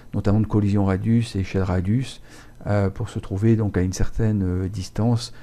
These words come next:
euh, ici. On pourra réduire éventuellement, euh, ces valeurs-là, euh, de telle manière d'avoir donc, euh, éventuellement une concentration plus importante, euh, ici de rochers.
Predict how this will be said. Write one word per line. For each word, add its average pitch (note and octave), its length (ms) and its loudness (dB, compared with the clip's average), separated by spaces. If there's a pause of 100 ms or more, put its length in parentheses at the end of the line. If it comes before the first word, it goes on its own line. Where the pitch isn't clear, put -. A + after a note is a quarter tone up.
(240)
euh, F2 140 0
ici. - 420 -4 (400)
On F2 80 -6
pourra F#2+ 220 -2
réduire G#2 680 4
éventuellement, G2+ 680 0 (380)
euh, F2+ 80 -2
ces - 180 0
valeurs-là, F#2+ 640 2 (560)
euh, F2+ 220 -4
de G2 80 -2
telle F#2 240 2
manière G#2+ 420 2
d'avoir G#2+ 460 2
donc, G2+ 360 -4
euh, A2 100 0 (580)
éventuellement G2 480 0
une A2 80 0
concentration F#2+ 720 -6
plus G2 320 -8
importante, G2 640 -6 (560)
euh, F#2 260 -2
ici F2 300 -8
de G2+ 120 -4
rochers. F#2 560 -2